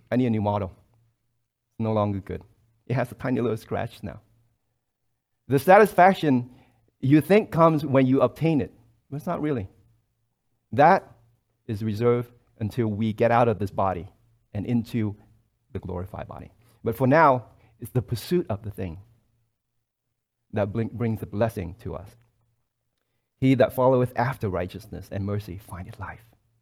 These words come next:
It's your pursuit of life. For those of you who are in the industry, for those of you who create things, you know that the process of creating something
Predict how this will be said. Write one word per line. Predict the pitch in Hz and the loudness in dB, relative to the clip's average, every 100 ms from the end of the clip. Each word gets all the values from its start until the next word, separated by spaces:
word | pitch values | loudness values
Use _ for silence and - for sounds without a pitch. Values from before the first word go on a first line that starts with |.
| _ - | _ -16
It's | - | -8
your | 123 | -6
pursuit | - 113 - 185 202 | -4 -4 -2 -4 -4
of | 107 - | -6 -8
life. | 95 - - _ _ _ _ _ _ _ _ | -12 -14 -18 _ _ _ _ _ _ _ _
For | 135 | 4
those | 147 180 | 6 6
of | 151 | 4
you | 135 139 | 4 4
who | 127 123 120 110 | 4 2 0 -2
are | 113 113 | 2 2
in | 110 113 | 2 -2
the | 101 | -2
industry, | 127 139 135 139 | 0 -2 -2 -4
for | 110 | -4
those | 98 117 | -2 -2
of | 120 | -2
you | 107 | -2
who | 98 | -2
create | - 110 123 | -4 -6 -4
things, | - 131 123 - - | -4 -6 -6 -14 -6
you | 120 | 0
know | 123 156 120 101 - _ - | 2 2 0 -4 -16 _ -4
that | 101 - | -2 0
the | 113 | -4
process | - 165 170 160 110 | -2 0 0 0 -4
of | - 101 | -6 -8
creating | 117 117 127 101 | -4 -4 -2 -4
something | - 92 95 85 | -6 -10 -10 -12